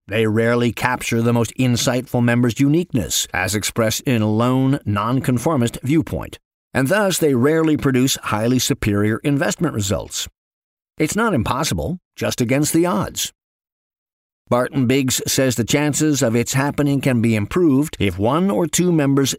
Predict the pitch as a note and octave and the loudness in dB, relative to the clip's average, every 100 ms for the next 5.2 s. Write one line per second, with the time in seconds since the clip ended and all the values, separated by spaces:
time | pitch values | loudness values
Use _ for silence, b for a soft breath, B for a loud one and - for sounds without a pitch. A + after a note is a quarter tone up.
0 | - - E3 E3 D#3 - A2+ C3 F#3 F3 | -4 -2 0 0 0 0 2 2 2 2
1 | E3 D3+ C#3 B2 A2 C#2 G1+ - _ _ | 2 2 0 0 -2 -2 -8 -18 _ _
2 | _ _ _ _ _ - A2 A#2 D3 B2 | _ _ _ _ _ -2 0 2 2 0
3 | A#2+ A2 C#3 A2 A2 G2+ G2 - G#2+ D3 | 0 2 0 0 0 -2 -4 -2 0 -2
4 | D#3 - D#2 D2+ D#2+ - F2+ C3 C3 - | -4 -8 -8 -6 -6 -4 0 0 0 -4
5 | G#1 | -6